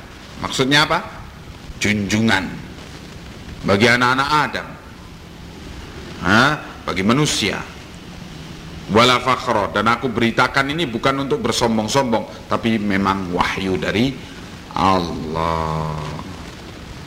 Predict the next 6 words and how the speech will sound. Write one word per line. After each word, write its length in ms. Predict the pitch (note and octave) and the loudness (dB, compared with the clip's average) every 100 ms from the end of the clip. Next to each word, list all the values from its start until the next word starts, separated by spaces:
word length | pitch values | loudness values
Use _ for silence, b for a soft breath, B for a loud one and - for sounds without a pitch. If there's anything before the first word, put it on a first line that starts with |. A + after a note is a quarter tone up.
| - - - | -14 -14 -2
Ya. 400 | E2 G#2+ C#3 C#3+ - - - - - - - - - - - - - - - - - - - - - B B B - | 4 6 6 2 -10 -16 -18 -18 -18 -16 -16 -16 -16 -16 -16 -16 -16 -14 -14 -14 -14 -14 -14 -14 -14 B B B 0
Tapi 140 | G#2+ C3+ | 4 6
kalau 240 | D3+ D#3 | 6 4
sayyid 640 | C#3 G#3+ B3+ A#3+ A#3 - F#3+ | 4 4 4 0 -2 -6 -2
mempunyai 480 | F3 F3 F3 E3 | -2 0 0 2
pengertian, 640 | E3 D#3+ D#3+ D#3+ G3+ F3+ | 0 2 0 0 2 2